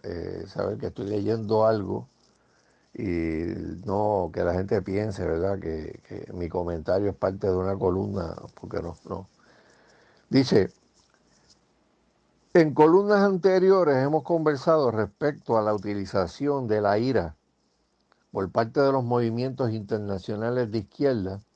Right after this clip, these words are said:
como materia prima para propulsar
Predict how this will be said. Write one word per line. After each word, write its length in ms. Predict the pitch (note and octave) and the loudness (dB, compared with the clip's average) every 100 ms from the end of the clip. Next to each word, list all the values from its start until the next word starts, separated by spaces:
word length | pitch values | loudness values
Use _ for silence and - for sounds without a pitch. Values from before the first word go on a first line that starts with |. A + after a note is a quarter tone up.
| _ _ _ _ _ _ _ | _ _ _ _ _ _ _
como 280 | - C3 C3 | 0 2 4
materia 540 | B2+ A#2 D3 D3+ D#3+ C3+ | 2 2 2 4 4 2
prima 520 | D#3+ E3 C3 A2+ B2 _ _ _ _ _ _ - | 2 0 0 -4 -6 _ _ _ _ _ _ -6
para 280 | A#2+ A2+ F#2+ | 0 2 2
propulsar 760 | A2+ G2+ A2 F#2 - C#3+ D3+ | -2 -2 -4 -2 2 2 2